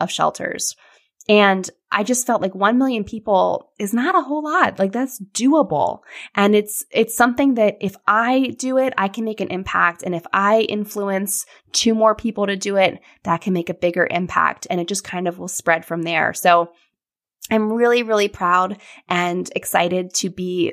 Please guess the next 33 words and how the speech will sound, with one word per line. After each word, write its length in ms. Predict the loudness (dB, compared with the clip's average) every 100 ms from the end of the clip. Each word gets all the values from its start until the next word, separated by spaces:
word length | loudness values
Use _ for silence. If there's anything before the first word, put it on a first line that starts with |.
| -2
fostering 800 | 0 2 0 -2 -2 2 2 2
<laughs> 80 | 0
these 200 | -4 -2
puppies 640 | 0 0 0 -2 -4 -8 -14 -20 -20 -4
this 280 | 2 2 2
week. 440 | 0 0 0 -4 -20 -20 -2
Uh, 380 | 2 4 4 2 0
and 280 | 0 0
one 320 | 0 4 4 2
comment 560 | 0 -4 -2 -2 -4 -2
I 100 | 0
am 340 | 2 2 0
getting 380 | 0 -2 -2 -4
a 80 | -6
ton 540 | -6 -10 -4 2 2 2
of 520 | 0 -2 -2 -8 -16 -20 -20 _
is, 540 | -2 0 -2 -6 -8 -8 2
"Oh, 320 | 4 6 4
Tori, 400 | 0 -2 -2 -4
you're 200 | -4 -4
gonna 200 | -2 -2
foster 480 | 2 2 2 -2 -6
fail," 640 | -2 -2 2 2 0 -4 -18 -16
or 220 | -2 0 2
people 280 | 0 0
are 100 | -2
telling 260 | 0 -2 -2
me 80 | -2
how 220 | 2 2
they 520 | 2 0 0 -4 -6 -12
foster 420 | 0 2 2 -2 -4
failed. 480 | 0 2 0 -2 -10 -20 -20 -8 0
And, 500 | 2 2 0 -4